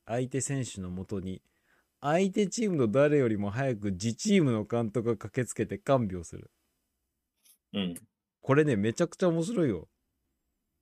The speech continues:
Speaker 2: うん。
Speaker 1: だって、あれでしょ？スーツ姿の革靴のかん-、て-、監督がさ、敵チームが倒れた瞬間行くんでしょ？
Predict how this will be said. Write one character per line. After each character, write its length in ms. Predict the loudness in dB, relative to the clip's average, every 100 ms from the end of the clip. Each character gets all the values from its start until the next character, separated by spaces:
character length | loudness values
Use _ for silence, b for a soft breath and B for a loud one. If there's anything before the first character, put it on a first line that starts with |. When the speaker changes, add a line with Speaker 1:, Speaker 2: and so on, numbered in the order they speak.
| -10
Speaker 2:
う 60 |
ん。 80 | -10 -12 -20 _ _ _ _ _ _ -16
Speaker 1:
だ 200 | -4 -4
っ 40 |
て、 400 | 0 -2 -2 -6 _ _ -4
あ 120 | 0
れ 60 |
で 140 | 2 0
し 60 | -2
ょ？ 60 |
ス 140 | 0 2
ー 60 | 2
ツ 100 | 0
姿 300 | -2 0 -2
の 100 | -4
革 260 | 2 2
靴 240 | 4 0 -2
の 120 | -4
か 180 | -4 -8
ん-、 60 | -8
て-、 180 | -12 -12 _
監 200 | -4 -2
督 200 | -4 -4
が 100 | -6
さ、 120 | -4
敵 300 | -4 -2 -2
チ 160 | 0 2
ー 20 |
ム 100 | 2
が 40 | 2
倒 60 |
れ 80 | 0
た 60 | 0
瞬 120 | -4
間 60 | -4
行 80 |
く 100 | -2
ん 40 | -4
で 60 |
し 40 |
ょ？ 60 | -4